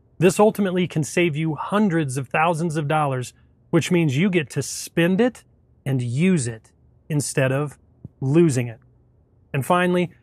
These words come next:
even if you pass away, I'll show you how your plan can continue on. So as you can tell here, I'm all about outcomes and getting you results, and that's what this audiobook is all about.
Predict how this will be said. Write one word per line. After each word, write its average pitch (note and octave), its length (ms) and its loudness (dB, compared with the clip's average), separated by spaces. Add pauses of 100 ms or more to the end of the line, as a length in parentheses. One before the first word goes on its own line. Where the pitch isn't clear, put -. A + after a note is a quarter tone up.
(320)
even G3+ 240 6
if F3+ 160 0
you C#3+ 80 -2
pass D3+ 320 -4
away, C3+ 380 -2 (280)
I'll B2 80 -6
show G#3 380 0
you G#3 220 -2
how E3+ 200 0
your F3+ 180 0
plan C3 560 -6 (100)
can C#3+ 200 -4
continue C3+ 500 -4
on. A#2 200 -12 (640)
So F#3+ 180 2
as G3+ 300 2
you G3+ 120 0
can E3 160 -2
tell D#3+ 260 0
here, D3+ 320 -2
I'm F3 260 -2 (160)
all F#3+ 180 2
about D#3+ 300 0
outcomes C3+ 600 -6 (320)
and D3 160 4
getting G3 280 4
you F3+ 160 4
results, D3+ 760 -2
and B2+ 140 -2
that's F3+ 220 -2
what G#3+ 100 -2
this G3 180 -2
audiobook D#3 600 -2
is C3 100 -6
all C#3 200 -2
about. D#3+ 380 -2